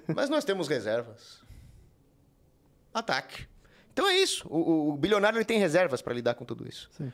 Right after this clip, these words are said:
Speaker 1: E os robber baron nos Estados Unidos, e, e, pior do que imposto. As leis antitrust nos Estados Unidos, tem um autor, inclusive é um autor marxista, mas que critica o corporativismo, chamado Gabriel Coco.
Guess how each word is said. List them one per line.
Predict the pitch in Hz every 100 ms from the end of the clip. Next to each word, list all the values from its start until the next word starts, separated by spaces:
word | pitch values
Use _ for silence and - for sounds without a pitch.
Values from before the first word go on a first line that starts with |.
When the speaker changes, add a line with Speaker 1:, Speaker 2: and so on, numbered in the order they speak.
| - _ -
Speaker 1:
E |
os | 226
robber | - 185 156
baron | 139 131 170 131
nos | 113 107
Estados | 113 113
Unidos, | 110 190 - - _ - - _ _ - 151
e, | 135 294
e, | 139 139
pior | 135 180 262
do | 214
que | -
imposto. | 127 117 104 - - _ _ _ _ -
As | 135 135
leis | 233 214
antitrust | 214 160 180 226 - -
nos | 120 113
Estados | - 120
Unidos, | 110 131 143
tem | 151
um |
autor, | 147 127 170 170 - -
inclusive | 123 127 131 165
é |
um | 165
autor | 143 143
marxista, | 127 123 - - 180 - 107
mas | 120 127
que | - 131 123 117
critica | 131 127 135 123
o |
corporativismo, | - 113 - 107 113 135 139 110
chamado | 107 113 113
Gabriel | 113 117 113
Coco. | 151 151 -